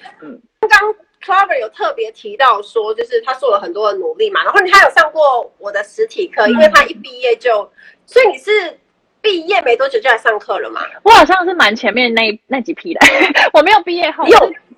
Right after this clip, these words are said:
Speaker 1: 我是毕-，呃，在大学里面上的，就是我在
Speaker 2: 就上课了。
Speaker 1: 对啊，所以我们认识很久啊，<laughs> 从一个
Speaker 2: 这样子，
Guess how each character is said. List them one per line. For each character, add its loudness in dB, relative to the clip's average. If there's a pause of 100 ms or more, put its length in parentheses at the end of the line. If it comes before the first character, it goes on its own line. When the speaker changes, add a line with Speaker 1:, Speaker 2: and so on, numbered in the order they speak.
(140)
Speaker 1:
我 -4
是 -6
毕-， -6
呃， 0
在 -8
大 -2
学 -12
里 -18
面 -16
上 -8
的， -20 (260)
就 -4
是 -2
我 -2 (100)
在 6
Speaker 2:
就 8
上 2
课 2
了。 0 (180)
Speaker 1:
对 4
啊， -2 (240)
所 6
以 8
我 4
们 4
认 4
识 -4
很 -6
久 -4
啊， 2 (520)
<laughs> -4
从 0
一 -6
个 -6 (200)
Speaker 2:
这 4
样 4
子， -12